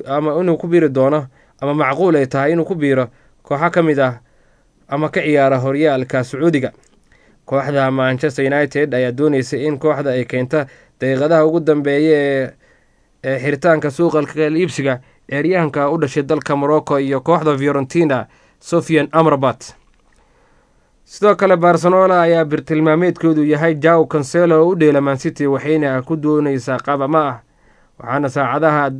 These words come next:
eh, n-, nagu soo dhow la filayaa in kooxda ka ciyaarta horyaalka Ingiriiska Brighton ay si rasmi, ay si rasmi ah u shaaciso soo wareegit-, la soo wareegitaanka ciyaaryahanka garabka bidix uga ciyaara kooxda Barcelona, Ansu Fati,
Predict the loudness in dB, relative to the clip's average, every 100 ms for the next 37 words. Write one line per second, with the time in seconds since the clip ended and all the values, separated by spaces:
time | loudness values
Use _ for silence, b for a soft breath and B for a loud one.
0 | -14 -12 -8 -6 -6 -8 -10 -8 -4 -2
1 | -2 2 4 4 0 0 0 2 0 -2
2 | 0 -2 0 -2 0 -2 -2 -2 -2 -2
3 | 0 -2 -2 -4 0 0 -2 -4 0 0
4 | 2 0 0 b b b b b b -6
5 | -6 -2 -2 -2 -4 -10 -6 -2 2 4
6 | 4 2 -2 -2 0 2 2 2 0 0
7 | -2 -4 -4 b b b b -18 -8 -2
8 | 0 0 -2 -6 -10 -8 -8 -4 -2 0
9 | -2 -2 0 0 -2 -4 -4 _ _ _
10 | -10 -4 -2 -2 -4 -6 -4 -2 -2 -2
11 | -6 -2 -4 -4 -6 -4 -2 -2 -4 -4
12 | -4 -4 -4 -4 -6 -4 -4 -2 -2 -4
13 | -4 -2 -2 -2 -6 -8